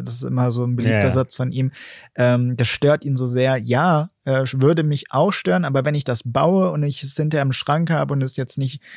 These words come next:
Speaker 1: sehe, wenn ich nicht einen Zentimeter mit den Augen davon weg, dann, dann juckt mich das nicht, ob da
Speaker 2: Mhm.
Speaker 1: jetzt irgendein grüner Stein zu sehen ist. Aber die Apple-Fanboys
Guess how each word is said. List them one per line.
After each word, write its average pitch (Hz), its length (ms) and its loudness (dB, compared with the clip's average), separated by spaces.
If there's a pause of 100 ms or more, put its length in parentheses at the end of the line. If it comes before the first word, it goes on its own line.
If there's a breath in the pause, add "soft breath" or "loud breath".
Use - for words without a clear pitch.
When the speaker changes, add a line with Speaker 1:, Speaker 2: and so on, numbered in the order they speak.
(180 loud breath)
Speaker 1:
sehe, 147 340 4
wenn 147 100 2
ich 143 140 -2
nicht 143 280 -2
einen 139 160 0
Zentimeter 139 500 2
mit 127 80 0
den 127 100 0
Augen 127 280 0
davon 120 280 0
weg, 127 180 0
dann, 110 300 -4
dann 120 180 0
juckt 120 280 2
mich 110 160 0
das 107 200 -6
nicht, - 240 -4
ob 123 140 0
da 123 80 4
Speaker 2:
Mhm. 120 60 4
Speaker 1:
jetzt 120 180 -2
irgendein 127 240 -2
grüner 120 260 0
Stein 104 300 -6
zu 113 80 -6
sehen 110 100 -6
ist. - 80 -14
Aber 151 200 0
die 156 240 4
Apple-Fanboys 143 640 0